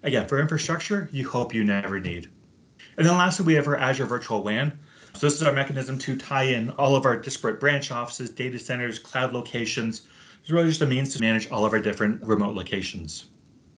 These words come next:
When we look at infrastructure within Azure, so Microsoft has done a, a great job of building sort of a wide range of Azure V M families that tie into specific business needs. So whether you need simple entry-level V M or a general purpose V M,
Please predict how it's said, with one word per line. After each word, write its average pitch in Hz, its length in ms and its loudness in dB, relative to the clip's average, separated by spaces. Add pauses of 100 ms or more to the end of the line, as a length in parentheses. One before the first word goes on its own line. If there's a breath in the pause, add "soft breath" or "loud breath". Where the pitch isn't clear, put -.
When 170 120 10
we 196 60 12
look 220 160 2
at 190 80 0
infrastructure 123 680 -2
within 92 280 -6
Azure, 87 380 -8 (300)
so 165 380 0
Microsoft 208 440 4
has 170 120 0
done 143 260 2
a, 147 60 2
a 139 40 2
great 147 220 2
job 131 300 0
of 120 160 -2
building 127 320 -2
sort 113 220 -6
of 98 60 -4
a 113 40 0
wide 131 300 2
range 135 280 0
of 107 220 -6
Azure 120 380 -2
V 107 240 -2
M 110 120 0
families 139 720 -2 (380 loud breath)
that 151 180 4
tie 143 200 -4
into 147 120 -2
specific 135 500 -8
business 101 340 -6
needs. 90 420 -8 (480 soft breath)
So - 120 -10
whether 135 200 2
you 139 60 2
need 135 200 0
simple 139 320 0
entry-level 139 520 0
V 131 180 -2
M 127 340 -2 (160)
or 107 80 -4
a 101 60 -4
general 110 260 0
purpose 117 360 -4
V 123 180 0
M, 117 260 0